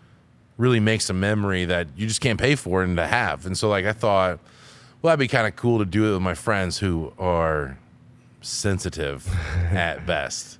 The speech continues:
Speaker 2: Do you, do you know that's how we got the name Crank Anchors?
Speaker 1: Hmm.
Speaker 2: You know, remember Crank Anchors?
Speaker 1: Yeah.
Speaker 2: That's 'cause we, we just wanted to, like, go out and have fun. And, like, a lot of people were taking shit serious.
Speaker 1: Yeah.
Speaker 2: So I'm like,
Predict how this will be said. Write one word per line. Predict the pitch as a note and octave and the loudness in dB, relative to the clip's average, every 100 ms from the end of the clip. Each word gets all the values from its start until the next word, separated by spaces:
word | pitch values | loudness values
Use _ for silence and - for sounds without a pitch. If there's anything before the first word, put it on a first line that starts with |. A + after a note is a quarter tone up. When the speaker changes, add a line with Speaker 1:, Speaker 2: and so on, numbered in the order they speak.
| B2+ | 2
Speaker 2:
Do | |
you, | D3 E3+ D3 D3 | 2 2 0 2
do | C3+ | 4
you | |
know | D#3+ C3+ | 4 6
that's | A#2+ | 4
how | B2+ A#2 | 4 4
we | A2 | 4
got | A2 | 2
the | G#2 | 2
name | G#2+ G2+ | 2 2
Crank | F#2 A2+ C3+ | 2 0 2
Anchors? | F#2 F2 E2+ F#2+ - - | 0 -2 -4 -6 -8 -6
Speaker 1:
Hmm. | C3 G#2+ F2 D2 - - - | -4 -2 -4 -6 -16 -14 0
Speaker 2:
You | B2 | 4
know, | C#3 C3 A#2 G#2+ | 6 6 4 0
remember | - B2+ B2 | 0 2 2
Crank | - B2 A#2 | 2 2 4
Anchors? | A#2+ A#2 | 2 4
Speaker 1:
Yeah. | G3+ G2+ C2+ - - - - - - - - | 2 2 -4 -16 -20 -20 -20 -20 -20 -20 -2
Speaker 2:
That's | A#2 C#3 - A#2+ - | 4 4 4 -10 -4
'cause | - C3 A2+ | 4 4 6
we, | B2+ A#2+ A2 - | 2 2 -4 -4
we | A#2+ C3 | 0 2
just | B2 B2 | 2 2
wanted | C3+ A#2 G2+ | 2 2 -2
to, | G#2 | 0
like, | A2+ | 0
go | F#2+ A#2 | 2 2
out | A#2+ | 2
and | |
have | G#2+ G#2+ | 2 0
fun. | - A2+ G2+ D#2+ G#2 - | 0 2 2 -2 -10 -4
And, | A#2+ | 0
like, | A2 | 2
a | G#2 | 4
lot | A#2+ | 4
of | |
people | A#2 A2+ | 4 2
were | |
taking | G#2+ A2+ A2 | 2 0 0
shit | - G#2 | -2 -4
serious. | - A#2 F#2 E2+ | 0 0 0 -2
Speaker 1:
Yeah. | E2+ E2 G1+ - - _ _ | -2 -2 -2 -10 -20 _ _
Speaker 2:
So | - A#2+ A2 G#2+ G#2+ - A2 | 0 4 6 6 2 -2 -4
I'm | G#2+ | -2
like, | G#2 - | -2 -4